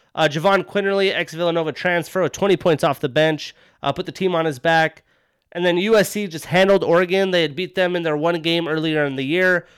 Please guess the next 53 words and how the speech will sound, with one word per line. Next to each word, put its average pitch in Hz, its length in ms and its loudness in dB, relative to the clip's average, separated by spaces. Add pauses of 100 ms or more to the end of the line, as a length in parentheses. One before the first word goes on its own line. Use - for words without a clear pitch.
(140)
I 160 100 -2
thought 185 180 0
this 190 160 -2
was 156 160 -4
gonna 165 180 0
be 156 160 -2
the 147 100 -8
toughest 165 400 -6
game 160 180 -4
to 143 80 -6
choose 170 260 -8
out 160 120 0
of 135 80 -10
all 147 180 0
of 156 60 -6
them. 185 180 -2
And, 160 180 -2 (200)
you 135 100 -8
know, 131 280 -4 (440)
<laughs> 196 240 0
U 185 220 0
S 196 120 -2
C 208 120 -6
just 180 160 -6
handled 180 300 0
it. 131 160 -2 (440)
Uh, 156 420 2
Isaiah 175 380 2
White 180 240 2
with 175 100 -2
twenty-two 180 420 -4
points, 175 520 -2 (340)
putting 202 180 -4
the 165 60 -4
Trojans 160 440 -2
on 160 140 0
his 147 120 -6
back. 165 340 2
And 160 80 -2
again, 160 320 -2
the 151 100 -2
Pac-twelve 196 760 0
just, 139 220 -8
just 143 320 -10
keep 202 300 -10 (140)
moving 170 400 -2
on 180 240 4
up. - 380 2 (1300)
Moving 262 280 2
to 240 100 -6
the 254 140 0
Elite 240 300 0
Eight. 262 320 0